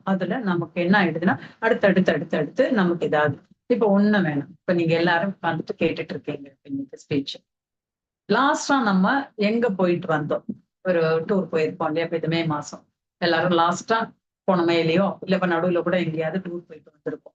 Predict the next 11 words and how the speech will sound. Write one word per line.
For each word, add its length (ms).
ரொம்ப 300
சந்தோஷமா 680
இந்த, 280
இருந்த 340
அந்த 200
தருணத்தை 520
ஒரு 180
நிமிஷம் 360
நம்ம 180
எல்லாரும் 340
நினைப்போம் 400